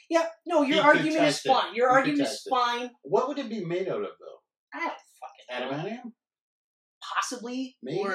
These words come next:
Speaker 1: carbonanium, which is
Speaker 2: Well,
Speaker 1: what
Speaker 2: it can't be
Speaker 1: Mega
Speaker 2: adamantium.
Speaker 1: Ray,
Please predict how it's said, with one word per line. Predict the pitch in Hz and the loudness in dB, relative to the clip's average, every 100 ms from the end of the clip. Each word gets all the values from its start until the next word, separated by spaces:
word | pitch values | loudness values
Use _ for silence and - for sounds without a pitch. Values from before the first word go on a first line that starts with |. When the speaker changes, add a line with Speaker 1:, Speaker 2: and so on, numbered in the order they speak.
| 175 | -6
Speaker 1:
carbonanium, | 240 - 208 240 233 240 247 247 247 | -4 -2 -2 -2 -4 -4 -2 -4 -6
which | 214 214 | -8 -10
is | 208 196 | -12 -8
Speaker 2:
Well, | 196 | -6
Speaker 1:
what | 190 | -4
Speaker 2:
it | 233 | -4
can't | 240 | 0
be | 208 | 2
Speaker 1:
Mega | - - | 4 2
Speaker 2:
adamantium. | 214 226 226 | 0 0 -2
Speaker 1:
Ray, | 220 233 | -2 -4